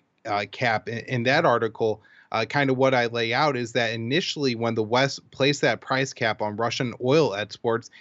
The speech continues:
it did have some effect, and Russia had to sell their oil at a discount. They were still able to sell it, but for less. And that discount has now almost completely been erased. I think it was, like, twenty-six plus dollars at the start of this thing,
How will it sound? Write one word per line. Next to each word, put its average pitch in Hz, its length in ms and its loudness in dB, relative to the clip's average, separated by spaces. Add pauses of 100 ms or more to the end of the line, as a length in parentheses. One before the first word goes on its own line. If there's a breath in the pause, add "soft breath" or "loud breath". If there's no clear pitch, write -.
(200 loud breath)
it 131 180 -2
did 160 220 4
have 143 260 2
some 131 240 0
effect, 156 380 0
and 117 160 -4
Russia 123 320 0
had 120 180 -2
to 117 100 0
sell 120 280 -2
their 117 220 0
oil 107 320 -2
at 104 160 -4
a 104 80 -4
discount. 120 480 2
They 127 100 4
were 123 80 2
still 160 260 2
able 123 340 2
to 107 140 -4
sell 139 340 2
it, 107 200 -8 (320 soft breath)
but 117 260 -2
for 113 200 2
less. 127 440 0 (340 soft breath)
And 123 280 -4
that 151 280 0
discount 170 440 -2
has 135 180 2
now 131 220 0
almost 131 420 -4
completely 127 500 -4
been 123 200 0
erased. 110 460 0
I 101 100 0
think 131 240 -2
it 131 80 2
was, 113 280 4
like, 104 220 0
twenty-six 131 640 0
plus - 360 0
dollars 127 400 2
at 113 160 0
the 107 80 -6
start 127 320 0
of 139 100 0
this 143 180 0
thing, 151 300 -2